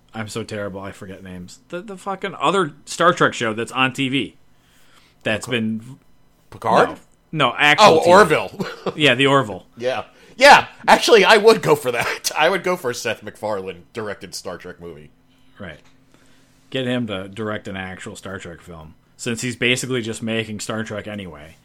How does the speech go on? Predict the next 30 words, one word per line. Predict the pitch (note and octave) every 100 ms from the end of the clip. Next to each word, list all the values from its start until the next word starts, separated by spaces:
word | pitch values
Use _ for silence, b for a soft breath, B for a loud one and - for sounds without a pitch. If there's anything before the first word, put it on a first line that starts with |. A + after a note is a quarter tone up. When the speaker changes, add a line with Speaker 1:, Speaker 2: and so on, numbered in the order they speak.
| -
Speaker 2:
Yeah. | F2 C#2+ -
Speaker 1:
Um, | C3 A#2+ A#2 A2 - _ _ -
that | A#2+ F#3 F#4+ F3 -
has | - G2+
been | F#2 A2 G2+ G2
s-, | - - - - _
like, | A2 -
that's | D3 -
not | C4+ C4 G#2
new. | A2
There's, | A2+ F#3+ G#3+ -
has | C#3+ G3
there | B3
been | C#4+
a |
new | C3+ F3
season | E3+ D3 G#3+
of | A3+
that? | A#3+ G3
That | E3 A3+
was, | E3
like, | C#3+ A2+ - -
put | B2+ E3
off | F3
a | C3
Speaker 2:
No, | A#2+
Speaker 1:
season, | G2 C#3+
Speaker 2:
there | C#3
Speaker 1:
right? | C#3+
Speaker 2:
was, | F3 -